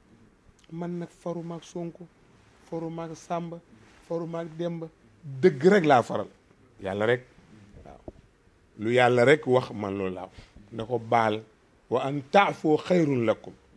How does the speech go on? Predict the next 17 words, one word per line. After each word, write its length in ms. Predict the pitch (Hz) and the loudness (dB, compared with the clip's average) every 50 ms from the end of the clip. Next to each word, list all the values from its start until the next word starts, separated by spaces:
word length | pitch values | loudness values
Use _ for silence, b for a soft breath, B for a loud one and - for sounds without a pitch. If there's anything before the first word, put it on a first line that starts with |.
| _ _ _ | _ _ _
Yàlla 240 | 107 104 110 120 127 | -2 -2 -2 0 -2
nee 100 | 131 135 | -2 -2
na 80 | 143 147 | -2 -2
ngeen 220 | 151 160 160 165 165 | -2 -2 -2 0 0
bale 200 | 170 175 180 175 | 2 2 2 2
moo 180 | 185 190 202 190 | 2 0 0 0
gën 200 | 185 220 214 190 | 0 -2 -2 -2
ci 100 | - 233 | -2 0
yéen 200 | 247 240 247 226 | 0 0 0 0
de. 100 | - - - _ - - _ - _ _ _ _ _ _ _ _ _ _ _ - | -4 -6 -8 _ -20 -20 _ -20 _ _ _ _ _ _ _ _ _ _ _ -6
Yàlla 340 | 113 107 113 123 139 139 147 | 0 0 2 2 2 0 0
ko 100 | - 165 | -2 -4
wax 100 | - - | -4 0
ci 60 | 180 | -2
Alxuraan, 420 | 156 160 156 - 160 156 151 151 | -2 -2 -2 -2 -2 -2 -2 -2
ngeen 260 | 147 147 165 170 165 156 | -2 0 0 0 0 2
bale 260 | 147 170 165 135 107 | 2 4 4 4 2